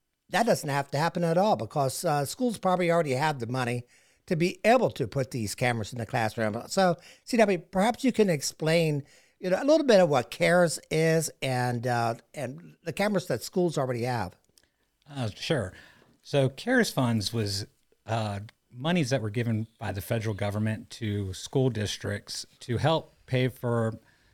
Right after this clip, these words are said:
Speaker 2: uh, needed technologies and needed upgrades that would help with the pandemic type,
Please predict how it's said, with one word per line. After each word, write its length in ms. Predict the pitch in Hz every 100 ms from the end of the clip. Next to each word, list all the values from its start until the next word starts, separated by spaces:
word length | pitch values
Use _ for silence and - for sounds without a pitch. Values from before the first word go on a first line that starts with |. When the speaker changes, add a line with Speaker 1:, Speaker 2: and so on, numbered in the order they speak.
| _ _
Speaker 2:
uh, 40 | - -
needed 540 | 151 151 160 185 165 131
technologies 920 | 143 139 135 127 135 120 131 127 107
and 140 | 113 117
needed 280 | 127 120
upgrades 720 | 110 113 - 113 113 110 - 117
that 240 | 110 113
would 420 | 120 117 117 123 -
help 360 | 127 151 143
with 100 | 131
the 40 | 113
pandemic 800 | - - 117 107 104 101 - -
type, 300 | 98 95